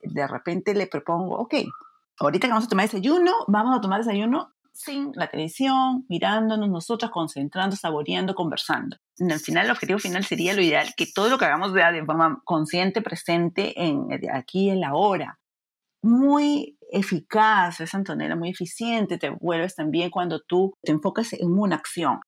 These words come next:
Yo debo confesar de que cuando en algún momento tenía que pasar una entrevista laboral, pues el ser multitasking para mí era una,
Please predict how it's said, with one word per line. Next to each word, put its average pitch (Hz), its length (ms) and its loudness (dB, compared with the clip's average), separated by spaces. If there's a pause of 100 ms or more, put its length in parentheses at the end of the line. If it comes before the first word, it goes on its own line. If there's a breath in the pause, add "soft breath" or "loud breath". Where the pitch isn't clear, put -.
(320)
Yo 202 680 2 (100)
debo 160 240 0
confesar 160 640 0 (200)
de 147 160 0
que - 240 -4 (300)
cuando 139 600 -2 (180)
en 165 180 4
algún 165 200 2
momento 180 380 2
tenía 170 220 0
que 170 60 0
pasar 160 220 -2
una 175 140 0
entrevista 185 360 -4
laboral, 170 480 2
pues 156 180 -10
el 170 120 -2
ser 170 160 -2
multitasking 185 760 0
para 156 140 0
mí 160 100 0
era 160 120 0
una, 190 240 2